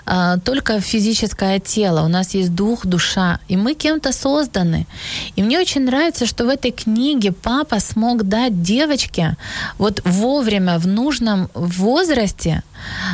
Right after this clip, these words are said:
до одиннадцати лет, там, что вот в одиннадцать лет она осталась сиротой, понимание, что она, что у неё есть Небесный Отец, э, что есть Бог, который любит,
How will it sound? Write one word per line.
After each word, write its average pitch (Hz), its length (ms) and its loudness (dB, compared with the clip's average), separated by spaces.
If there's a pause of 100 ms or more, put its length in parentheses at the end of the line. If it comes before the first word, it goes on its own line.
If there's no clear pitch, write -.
(160)
до 196 200 2
одиннадцати 202 640 0
лет, 247 220 0
там, 214 160 0
что - 160 -4
вот 180 140 -2
в 190 40 0
одиннадцать 190 500 0
лет 165 180 0
она 156 200 0
осталась 175 440 -2
сиротой, - 320 -4 (140)
понимание, 220 720 0
что 208 240 -2
она, 240 400 2 (680)
что 226 200 0
у 220 40 2
неё 247 160 2
есть 247 300 0
Небесный 202 560 0
Отец, - 560 -2 (400)
э, 185 240 2
что - 220 -2
есть 240 300 2
Бог, 247 360 0
который 226 640 0 (380)
любит, 202 600 0